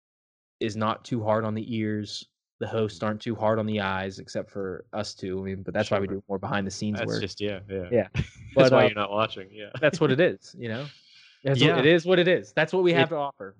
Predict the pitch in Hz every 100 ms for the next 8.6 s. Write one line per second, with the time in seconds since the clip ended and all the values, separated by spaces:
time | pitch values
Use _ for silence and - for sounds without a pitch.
0 | _ _ 120 107 123 120 123 110 95 87
1 | 127 147 156 160 143 131 131 123 110 92
2 | 120 120 - 120 143 - 143 127 117 113
3 | 104 107 104 98 92 92 90 92 87 87
4 | - 90 85 85 - _ _ _ - 95
5 | 85 101 120 117 104 98 101 90 - 90
6 | 92 82 82 80 80 - 82 82 80 78
7 | - 82 76 80 76 90 85 82 80 80
8 | 80 78 80 80 87 101